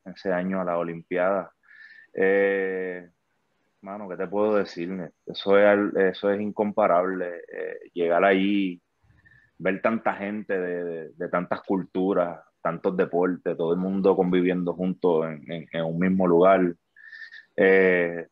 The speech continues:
es algo bien bonito, es algo que me voy a llevar hasta el día de mi muerte y espero que algún día, pues,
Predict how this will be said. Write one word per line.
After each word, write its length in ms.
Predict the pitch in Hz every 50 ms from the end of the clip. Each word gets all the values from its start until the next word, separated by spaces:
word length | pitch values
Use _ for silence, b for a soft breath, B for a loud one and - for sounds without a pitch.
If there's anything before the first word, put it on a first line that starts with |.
| _ _ _
es 140 | 98 98 101
algo 220 | 110 113 120 120 120
bien 200 | 127 127 123 123
bonito, 720 | 117 117 113 120 131 131 120 131 117 113 110 104 101 95
es 160 | 98 95 95
algo 260 | 95 95 107 110 110 107
que 140 | 113 104
me 160 | 104 104 101 98
voy 200 | 95 95 98 104
a 60 | 107
llevar 360 | 107 104 98 98 101 104 104
hasta 220 | 101 95 - - 95
el 80 | 95
día 180 | 95 101 104 101
de 100 | 101 101
mi 140 | 95 95 92
muerte 580 | 95 104 120 123 123 _ _ _ 101 98 92
y 240 | 92 90 87 85 87
espero 460 | 87 - - _ 90 87 87 101 101
que 160 | 98 107 104 101
algún 320 | 98 92 90 95 95 92
día, 300 | 90 95 98 101 98 95
pues, 500 | - 95 95 92 90 87 85 82 80 80